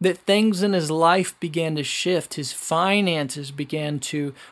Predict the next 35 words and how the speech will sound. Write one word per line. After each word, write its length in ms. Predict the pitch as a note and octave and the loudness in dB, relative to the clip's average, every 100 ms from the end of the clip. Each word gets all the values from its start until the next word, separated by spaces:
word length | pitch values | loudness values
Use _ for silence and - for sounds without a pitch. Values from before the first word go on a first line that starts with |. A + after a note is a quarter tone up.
| _ E3 | _ 4
almost 400 | F#3 G3 E3+ - | 6 4 2 0
immediate. 680 | E3+ E3 E3+ G3 F#3+ D3 | -2 0 2 2 2 0
In 120 | D#3 D3 | -2 4
fact, 240 | F3+ E3 | 4 4
he 80 | F3 | 0
says 240 | E3 C3+ | -2 -2
that 380 | C#3+ D#3+ E3 C3 | 2 2 2 -2
day 400 | D3 E3+ D#3 C3+ | 2 6 4 2
something 480 | C#3 D#3+ D3 C#3+ C#3+ | -4 -4 -4 -4 -6
came 280 | - D#3 D3 | -6 -4 -2
in 120 | C#3+ | -2
that 120 | C#3+ | -4
was 180 | D3 - | -6 -6
huge 280 | D#3 C3+ - | -6 -8 -6
financially, 800 | D3+ C#3+ C#3+ C#3 - D3 D3 B2+ - - - - - | -6 -4 -4 -6 -6 -8 -8 -10 -16 -18 -20 -12 -4
and 140 | F3 | -2
spiritual 680 | - - - G3+ F#3+ F#3 D3 | -2 -6 2 4 4 2 -6
health 600 | - D#3 G#3 A3 - - D#3+ | -4 2 6 6 2 -6 -6
began 380 | D#3+ E3 D#3 | -2 0 0
to 140 | C#3+ D#3 | -2 -4
be 140 | D3 | -2
unleashed 720 | C#3 C#3+ C#3+ E3 F3+ - - | -2 -2 -2 0 0 -2 -4
in 140 | D3+ C3+ | -4 -4
him. 400 | C#3+ D3 D3 C3+ - - - - | -4 -4 -6 -8 -14 -18 -18 -2
And 140 | G3 G3 | 0 4
so, 380 | A3+ G3+ F#3 - - - _ - | 6 6 4 -2 -20 -20 _ -4
um, 460 | F3+ F3+ F3 E3+ - _ _ _ _ - | 0 2 2 -2 -8 _ _ _ _ -8
I, 160 | F#3+ G3 | -4 0
I 120 | G#3 G#3+ | 2 2
just 340 | C4 - - | 4 0 -2
want 260 | F#3 G#3 F#3+ | -2 0 2
to 100 | F#3 | 0
encourage 640 | F3+ - G3+ A#3 A3+ D3+ | -4 -4 2 6 6 4
us 360 | C#3+ D3 - - | 0 0 -4 -6
that 300 | D3+ D3 | -6 -6